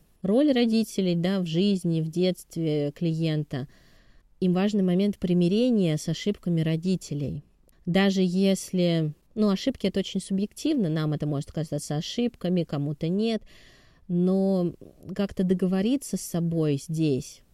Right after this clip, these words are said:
что мы отдаем где-то ответственность за прошлое, которое уже произошло, и здесь и сейчас, там, я выбираю что-то другое.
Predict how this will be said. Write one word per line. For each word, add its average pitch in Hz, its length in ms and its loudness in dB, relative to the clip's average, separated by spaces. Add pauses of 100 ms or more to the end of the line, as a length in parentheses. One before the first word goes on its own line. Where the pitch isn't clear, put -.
(160)
что - 220 -4
мы 185 340 4
отдаем 208 640 2
где-то 180 400 2
ответственность 151 1120 -4 (100)
за 160 200 0
прошлое, 160 840 -2 (680)
которое 180 300 2
уже 185 180 2
произошло, 185 1080 0
и 175 280 6
здесь 180 380 4
и - 20 -6
сейчас, - 840 -4 (240)
там, - 160 -12
я 170 200 0
выбираю 170 400 2
что-то 165 280 -4
другое. 175 600 -4